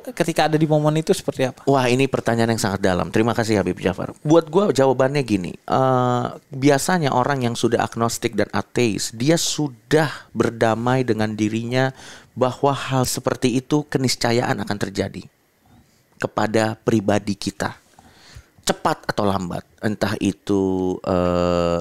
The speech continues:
Speaker 2: se-, lima tahun lagi, bahkan bisa setahun lagi, apa tau. Dan kita mulai, dan, dan pemahaman itu memberikan kita, eh, pengertian bahwa memang begitulah siklus kehidupan.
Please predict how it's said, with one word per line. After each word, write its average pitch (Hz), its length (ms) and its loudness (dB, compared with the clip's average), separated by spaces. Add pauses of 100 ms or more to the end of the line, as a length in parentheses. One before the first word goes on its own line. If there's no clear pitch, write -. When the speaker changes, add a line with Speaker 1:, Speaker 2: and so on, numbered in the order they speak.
Speaker 2:
se-, - 300 -4
lima 95 160 0
tahun 92 240 -2
lagi, 180 400 -4
bahkan 92 320 -4
bisa 90 160 -6
setahun 95 320 -6
lagi, 104 260 -4
apa - 220 -6
tau. - 160 -18 (460)
Dan 135 340 0
kita 156 400 0
mulai, 131 800 0
dan, 123 400 -2
dan 127 180 0
pemahaman 127 480 0
itu 180 320 0
memberikan 113 480 -2
kita, 107 420 -2 (220)
eh, 95 260 -4
pengertian 110 800 -4
bahwa 165 560 -2 (340)
memang 196 260 -2
begitulah 135 400 -4
siklus - 360 -6
kehidupan. 95 560 -10